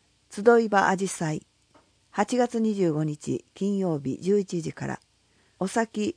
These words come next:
ふれあい交流広場座談会。介護者の会だよりは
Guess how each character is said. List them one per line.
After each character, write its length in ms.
ふ 140
れ 200
あ 60
い 100
交 220
流 180
広 280
場 160
座 140
談 220
会。 280
介 240
護 140
者 160
の 120
会 280
だ 100
よ 120
り 120
は 180